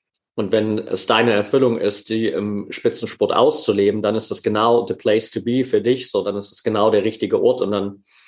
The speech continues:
ist das genau der Rahmen, in dem du dich bewegen darfst, aber eben halt nicht in einer Situation, wo du das unter Druck machst, wo du das mit permanentem Stress machst, wo du merkst, dass du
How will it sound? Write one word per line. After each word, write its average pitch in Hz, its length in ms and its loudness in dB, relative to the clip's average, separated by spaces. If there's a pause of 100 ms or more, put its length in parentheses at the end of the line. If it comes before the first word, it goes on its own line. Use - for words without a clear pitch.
(360)
ist - 160 -8
das 110 140 0
genau 104 240 2
der 101 160 2
Rahmen, 110 220 4
in 101 60 2
dem 107 140 2
du 104 80 0
dich 101 160 -2
bewegen 110 380 0
darfst, 101 260 -2
aber 95 160 0
eben 101 300 -2
halt 107 180 -4
nicht 113 180 -4
in 107 160 -4
einer 104 320 -6 (300)
Situation, 110 720 2
wo 104 80 0
du 104 80 2
das - 460 -4 (400)
unter 113 260 2
Druck 135 300 0
machst, 123 340 2
wo 110 80 4
du 104 60 -2
das 107 180 -4
mit 101 140 -6
permanentem 113 500 0
Stress - 400 -2
machst, 127 320 -2
wo 107 40 -6
du 110 100 0
merkst, 110 400 -4
dass - 160 -6
du 107 360 2